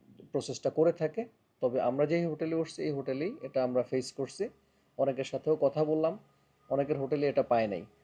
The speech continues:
তো এটা আসলে মূল বিষয় হচ্ছে বাংলাদেশ থেকে যারা মূলত এই গুয়ানজুতে আসে, তারা বিজনেস ভিসা বা ট্যুরিস্ট ভিসা যে কোনোভাবে আসে, এসে কি করে? তারা হংকং বা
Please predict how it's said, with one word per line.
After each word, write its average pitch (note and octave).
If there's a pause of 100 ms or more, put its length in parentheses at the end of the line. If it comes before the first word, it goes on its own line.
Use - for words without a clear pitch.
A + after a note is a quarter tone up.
(140)
তো -
এটা E3+
আসলে D#3+
মূল D#3 (360)
বিষয় C#3
হচ্ছে D#3 (340)
বাংলাদেশ D3
থেকে F3 (640)
যারা C3+
মূলত C#3+ (200)
এই C3+ (520)
গুয়ানজুতে D3
আসে, A#2 (300)
তারা B2
বিজনেস B2+ (180)
ভিসা A#2+
বা B2 (400)
ট্যুরিস্ট B2+
ভিসা C3
যে C3+
কোনোভাবে A#2+
আসে, A2+ (140)
এসে D3
কি E3+
করে? F3 (360)
তারা B2+
হংকং C3+
বা C#3+